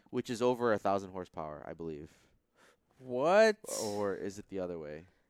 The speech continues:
Speaker 2: This is, like,
Speaker 1: It's
Speaker 2: the
Speaker 1: metric.
Speaker 2: baddest car.
Speaker 1: Yes.
Speaker 2: This might, so when we tar-, started about with the E thirty, the Ineos, that was, I don't know if we mentioned,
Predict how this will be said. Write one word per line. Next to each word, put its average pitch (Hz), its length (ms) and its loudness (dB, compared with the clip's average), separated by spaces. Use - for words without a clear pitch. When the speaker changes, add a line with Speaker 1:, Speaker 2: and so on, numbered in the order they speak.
Speaker 2:
This 165 220 0
is, 208 180 -4
like, 185 100 4
Speaker 1:
It's - 80 -6
Speaker 2:
the 160 80 4
Speaker 1:
metric. 120 300 2
Speaker 2:
baddest 147 460 2
car. 120 800 2
Speaker 1:
Yes. 90 680 -2
Speaker 2:
This 160 320 4
might, 165 600 0
so 147 480 6
when 147 400 0
we 139 160 -2
tar-, 131 320 -4
started 175 400 4
about 139 300 4
with 131 180 -2
the 127 220 -4
E - 20 -4
thirty, 139 380 0
the 113 120 -2
Ineos, 117 600 -4
that 156 220 4
was, 165 560 -2
I 139 60 -2
don't 170 100 -2
know 151 80 -2
if - 80 -8
we 117 80 -4
mentioned, 113 680 -4